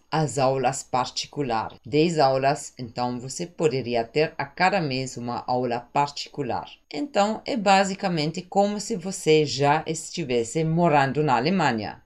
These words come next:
Aqui você já viu uma lista com os preços reais de todos aqueles serviços que estão dentro de, dessa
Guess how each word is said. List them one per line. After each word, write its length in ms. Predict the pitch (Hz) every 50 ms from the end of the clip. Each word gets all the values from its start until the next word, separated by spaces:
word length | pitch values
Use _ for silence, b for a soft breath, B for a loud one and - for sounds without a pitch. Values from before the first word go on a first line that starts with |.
| _ _ _ _
Aqui 420 | - - 185 196 - - 233 240 226
você 380 | 170 151 165 160 - 185 175
já 180 | 156 180 185 165
viu 380 | - 107 127 139 160 151 -
uma 200 | - 139 135 127
lista 560 | 131 131 135 143 165 - - - 123 104 104 -
com 260 | - - 185 190 196 -
os 200 | - 180 170 -
preços 560 | - _ - 151 151 151 151 - 156 156 127 135
reais 800 | 147 127 139 139 131 131 139 147 135 120 117 113 - - - _ _
de 200 | - 123 123 143
todos 640 | 139 - - 180 185 180 180 165 180 180 175 - - -
aqueles 480 | - 147 151 - - 151 143 135 151 147
serviços 840 | - 160 151 131 117 135 135 113 - - 135 - - - - -
que 140 | - - 143
estão 520 | 139 - - - - - 151 151 156 - -
dentro 720 | - 127 104 113 143 139 135 139 151 - - 156 156 - -
de, 280 | 147 143 143 135 123 - -
dessa 640 | 107 110 123 143 139 151 147 - - 165 151 143